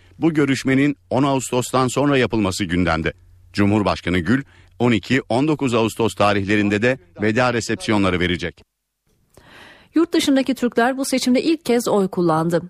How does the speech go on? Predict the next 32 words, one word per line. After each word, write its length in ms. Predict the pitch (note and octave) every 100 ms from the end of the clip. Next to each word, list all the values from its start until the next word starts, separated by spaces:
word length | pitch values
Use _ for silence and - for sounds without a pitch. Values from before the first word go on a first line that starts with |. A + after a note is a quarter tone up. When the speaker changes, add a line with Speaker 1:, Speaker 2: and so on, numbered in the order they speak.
| -
Speaker 2:
Katılım 380 | A3+ A3 B3 B3
çok 220 | B3 A3+
düşük 300 | G#3+ - D4+
olsa 360 | A3+ F3+ F3+ E3
da 200 | G3 B3+ -
uygulama 560 | G3+ G3+ G3 G3 G#3 G3+
Yüksek 420 | F#3+ - - F3+ -
Seçim 260 | F#3 B3
Kurulu'na 300 | A#3+ G#3+ C4+
pahalıya 520 | - F3+ F3 D#3+ D#3+
mal 260 | D3 D3 D3
oldu. 320 | D3 D3 D3 - - - -
Seçim 300 | - C4+ F#4+
için 240 | E4+ - C4
elli 340 | - A#3+ A#3+
dört 220 | D4+ D#4+
ülkede 340 | A#3 G3 A3 A#3
sandık 360 | A3+ G#3+ G#3+
kuruldu 340 | - F#3 G3 G#3+
ve 80 | G3
yetmiş 480 | F#3+ A3 D4 -
milyon 380 | C4+ A3 G#3+ G3+
lira 240 | G3 G3 F#3
harcama 400 | F3 E3 D#3 D3
yapıldı. 380 | - D#3+ C3 D#3 - _ B3
Bu 140 | D4
hesapla 520 | D#4 - F3+ - G3+ - - - -
bir 140 | B3 F#3+
gurbetçi 420 | G3+ G3 G3+ D4
seçmenin 480 | C4 A3+ F#3+ F3 F3+
Türkiye'ye 460 | C#4+ D4 A#3+ G3+
masrafı 560 | E3+ A#3 - A3 -